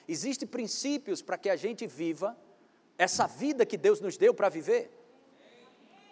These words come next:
Muitos crentes estão assustados, desanimados e desencorajados, porque estão, deixaram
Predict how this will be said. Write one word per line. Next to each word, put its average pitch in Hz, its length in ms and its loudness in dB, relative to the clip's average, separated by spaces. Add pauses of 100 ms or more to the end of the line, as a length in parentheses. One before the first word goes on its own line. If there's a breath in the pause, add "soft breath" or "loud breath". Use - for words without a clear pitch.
(560)
Muitos 302 460 2
crentes 262 340 0
estão 240 300 0
assustados, 214 920 -4 (760)
desanimados 185 840 0
e 190 80 -2
desencorajados, 185 1120 -2 (1900)
porque 196 320 2
estão, 190 540 0 (380)
deixaram 180 760 4